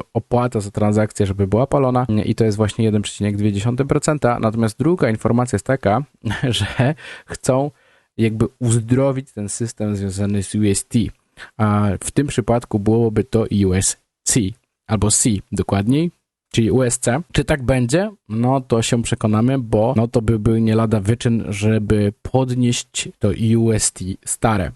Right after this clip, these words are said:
Jeżeli chodzi o Helium, o którym ostatnio mówiłem, teraz mamy negatywną informację, mianowicie, e, jak-, ten zarząd czy osoby odpowiedzialne za, em, wejście tego projektu ogólnie w życie,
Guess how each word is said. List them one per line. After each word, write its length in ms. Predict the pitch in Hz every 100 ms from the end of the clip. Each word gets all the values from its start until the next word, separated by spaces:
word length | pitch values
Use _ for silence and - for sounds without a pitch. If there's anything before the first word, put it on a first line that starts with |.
| _
Jeżeli 240 | 127 170
chodzi 280 | 175 165 147
o 60 | 127
Helium, 400 | - 143 139 120
o 40 |
którym 240 | - 123 110
ostatnio 300 | 113 107 104
mówiłem, 540 | 104 104 120 113 110 -
teraz 260 | 113 107
mamy 220 | 113 104 92
negatywną 600 | 113 135 131 131 131 123
informację, 640 | 120 117 113 110 107 98 - - - -
mianowicie, 640 | 107 113 120 127 104 98
e, 200 | - 104
jak-, 160 | 95 104 113 - 98 90 - -
ten 180 | 110 104
zarząd 540 | 98 113 123 113 104
czy 120 | - 101
osoby 260 | - 104
odpowiedzialne 920 | 107 - 101 98 104 104 101 98 104 -
za, 400 | 104 101 101 98 - -
em, 580 | 101 98 101 98 95 92
wejście 280 | 131 - 107
tego 180 | 107
projektu 440 | 104 110 110 - 101
ogólnie 460 | 101 110 107 98 -
w 40 | 107
życie, 320 | 139 -